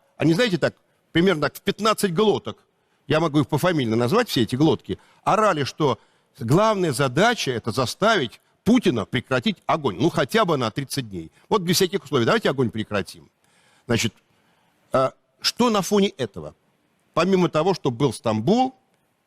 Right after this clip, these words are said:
и там договорились вот о обмене, договорились о том, что нужно обменяться условиями этого перемирия, вся предыдущая неделя стала рекордной, рекордной для В С У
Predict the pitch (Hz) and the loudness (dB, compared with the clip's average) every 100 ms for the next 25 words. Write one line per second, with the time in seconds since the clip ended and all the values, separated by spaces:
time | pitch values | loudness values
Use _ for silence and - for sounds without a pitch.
0 | _ 147 143 131 131 131 131 135 110 110 | _ 0 0 0 0 2 2 0 -4 -6
1 | - - 107 107 95 - _ _ 107 104 | -8 -4 0 0 0 -6 _ _ -6 0
2 | 135 220 208 190 180 _ _ _ 123 127 | 0 2 2 0 -2 _ _ _ -4 0
3 | 160 185 - 143 139 - 147 135 127 113 | 2 2 0 0 -2 0 0 2 0 -2
4 | 135 135 120 - 131 110 - 131 113 101 | 0 0 0 -6 -12 -12 -2 2 2 0
5 | 95 - 110 101 90 85 98 98 147 196 | -4 -4 -6 -4 -6 -4 -4 -2 0 -2
6 | 180 _ _ _ _ _ _ - - 240 | -4 _ _ _ _ _ _ -2 2 2
7 | 233 - 180 180 160 214 - 160 151 139 | 0 -2 -2 0 0 -2 0 2 2 2
8 | 240 233 107 85 _ _ _ - - - | 0 2 0 -2 _ _ _ -8 -4 2
9 | 202 165 - 147 185 - 190 143 104 95 | 2 0 -2 0 0 0 0 0 -6 -12
10 | 82 _ 117 156 156 180 180 120 110 92 | -12 _ 0 0 2 2 2 0 -4 -6
11 | - 110 135 135 104 95 _ _ _ _ | -10 -6 -2 0 -2 -6 _ _ _ _
12 | - 131 - 175 254 | -4 -2 0 0 0